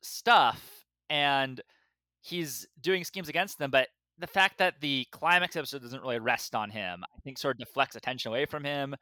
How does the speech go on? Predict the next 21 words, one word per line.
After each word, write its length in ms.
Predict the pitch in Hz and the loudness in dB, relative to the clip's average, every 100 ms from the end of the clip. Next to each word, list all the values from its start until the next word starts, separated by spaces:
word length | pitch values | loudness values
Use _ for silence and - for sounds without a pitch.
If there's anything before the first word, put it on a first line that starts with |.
| _ _ | _ _
and 180 | 107 101 | -10 -8
Carmel's 420 | - 135 127 117 | 0 2 4 0
performance 580 | - 107 190 185 175 143 | -2 0 4 4 4 -2
is 120 | 165 | -10
very 280 | 143 156 147 | 0 2 2
fun. 580 | 139 143 139 135 135 135 _ _ _ _ _ | 0 2 2 2 -2 -12 _ _ _ _ _
It 120 | 190 | 4
almost 360 | 196 214 226 - | 6 6 4 -2
kinda 260 | - 190 170 | -2 -2 0
undercuts 520 | 170 165 160 180 - - | -2 -2 -4 -2 -4 -2
the 140 | 143 | -2
episode 680 | 139 151 - 131 120 107 104 _ _ | -2 -4 -4 -2 0 -4 -8 _ _
when 280 | 135 139 135 | -2 -2 0
your 100 | 131 | -4
guy 240 | 131 139 143 | 4 4 4
who's 160 | 131 | 0
doing 260 | 123 131 123 | 0 0 -2
objectively 480 | 110 131 135 131 131 | -2 -4 -4 -8 -6
monstrous 460 | 113 123 127 113 - | -2 -2 -2 -12 -8
things, 360 | 135 117 113 | -8 -8 -10
you're, 80 | 131 | -14